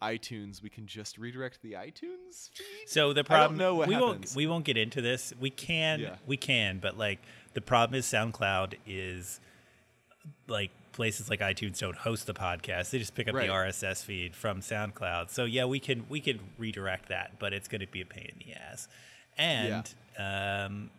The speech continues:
Speaker 2: you know,
Speaker 1: And
Speaker 2: it
Speaker 1: who
Speaker 2: might
Speaker 1: knows what'll happen to
Speaker 2: cost
Speaker 1: people on other, on Android platforms? I haven't even
Speaker 2: Right.
Speaker 1: thought about that.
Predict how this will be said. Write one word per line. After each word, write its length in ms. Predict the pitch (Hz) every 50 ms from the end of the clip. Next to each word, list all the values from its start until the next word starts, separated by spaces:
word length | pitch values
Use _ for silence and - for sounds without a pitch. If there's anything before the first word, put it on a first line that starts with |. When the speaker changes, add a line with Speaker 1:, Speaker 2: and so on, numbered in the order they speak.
| - -
Speaker 2:
you 140 | - 123 135
know, 280 | 139 123 104 101 104 107
Speaker 1:
And 100 | - 143
Speaker 2:
it 60 | 143
Speaker 1:
who 60 | 170 175
Speaker 2:
might 80 | 185
Speaker 1:
knows 140 | 185 175 147
what'll 140 | 151 143 143
happen 160 | 156 131 104
to 60 | 101 101
Speaker 2:
cost 80 | 107
Speaker 1:
people 220 | - - - 117 113
on 120 | 107 107
other, 220 | 110 113 110 117 - -
on 160 | 117 110 104
Android 420 | 90 113 120 123 107 98 90 90
platforms? 640 | - 101 87 80 - - 87 85 85 82 78 85 107
I 140 | 92 95 95
haven't 260 | 92 98 104 95 101
even 180 | 92 80 85 87
Speaker 2:
Right. 240 | 98 95 90 90
Speaker 1:
thought 160 | 82 90 85 82
about 240 | 76 76 73 - -
that. 180 | 82 80 67